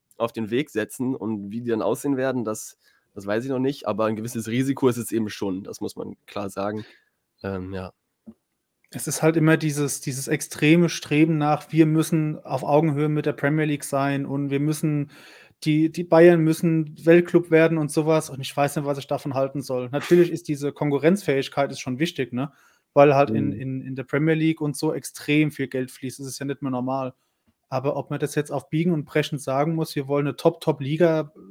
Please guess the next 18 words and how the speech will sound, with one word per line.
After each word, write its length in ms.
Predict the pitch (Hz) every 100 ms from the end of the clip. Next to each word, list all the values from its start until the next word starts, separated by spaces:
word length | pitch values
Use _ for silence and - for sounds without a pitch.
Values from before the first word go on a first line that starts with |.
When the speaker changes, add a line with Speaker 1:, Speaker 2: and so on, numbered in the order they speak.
| 190
Speaker 2:
bleiben 420 | - 139 156 180 170
oder, 400 | 151 147 147 - 139 135
äh, 40 | _ _ _ _ -
wirklich 260 | 156 165
mit 140 | 151 143
der 140 | 139
Premier 300 | - 151 170
League 200 | 139 135
konkurrieren, 680 | 139 135 135 131 135 160 160 _
das 540 | - 117 - - - - _ _ _ _
z-, 260 | - -
äh, 160 | 143 139
stelle 260 | - 139 143
ich 100 | 151
mal 120 | 135
echt 200 | 147 -
in 80 | 143
Zweifel. 460 | 139 139 139 135